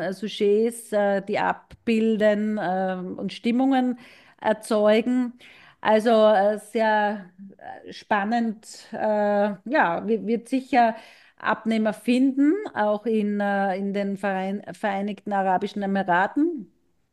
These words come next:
Andreas Lindemann, C E O der Schießer Group, hat, äh, natürlich auch die Bedeutung des neuen Standortes hervorgehoben.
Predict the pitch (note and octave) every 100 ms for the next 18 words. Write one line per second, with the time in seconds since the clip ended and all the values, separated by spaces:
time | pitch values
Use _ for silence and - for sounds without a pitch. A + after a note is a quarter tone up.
0 | _ _ _ - - - G3+ G#3 A#3 A#3+
1 | B3+ C#4+ C4 B3+ A#3+ A#3+ G3+ A3 C4 C4
2 | C4 C4+ B3+ B3+ B3+ - G3+ G#3+ - -
3 | A3+ A3 A3 G#3+ A#3 A#3+ A#3 G#3 G3+ G3+
4 | A3 A3 G#3+ - F#3+ G#3 A#3+ A3 A3+ G#3+
5 | G3+ G3 - F3 F#3+ F#3+ G3+ G3 - G3
6 | F#3+ G3+ F#3+ - G3 A3 B3+ A#3 G#3 A3
7 | A#3+ B3